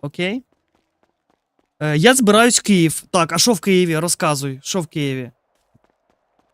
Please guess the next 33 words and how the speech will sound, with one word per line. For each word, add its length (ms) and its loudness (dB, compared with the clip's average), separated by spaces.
Що 200 -6
там? 300 -4
Е, 60 -4
у 80 -8
мене 280 0
все 220 -4
от-, 240 -4
у 160 -4
тебе 220 -2
все. 180 -6
Кирил 220 2
пише, 240 2
у 20 0
мене 200 0
все 180 0
отлично. 380 0
Прохор, 300 0
вчора 360 0
какая-то 420 0
девушка 480 0
на 120 0
стрімі 340 2
пана 280 0
Сусаніна 520 0
трошки 480 0
негодовала, 680 0
що 200 -4
ти 340 -2
садиш 460 -2
всіх 320 -2
на 100 -4
десять 320 -4
минут. 340 -2